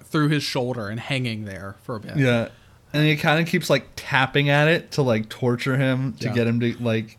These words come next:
Speaker 2: reveal information.
Speaker 1: Yes.
Speaker 2: Um, <laughs> so, yes,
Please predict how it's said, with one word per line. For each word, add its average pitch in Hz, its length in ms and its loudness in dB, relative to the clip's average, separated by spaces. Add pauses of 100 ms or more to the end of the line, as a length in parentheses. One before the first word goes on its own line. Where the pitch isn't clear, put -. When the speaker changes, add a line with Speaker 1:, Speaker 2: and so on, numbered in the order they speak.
Speaker 2:
reveal 117 500 2
information. 117 680 -2
Speaker 1:
Yes. - 440 -8 (220)
Speaker 2:
Um, 123 480 2
<laughs> 120 60 4 (1600)
so, 135 260 -2
yes, 123 500 0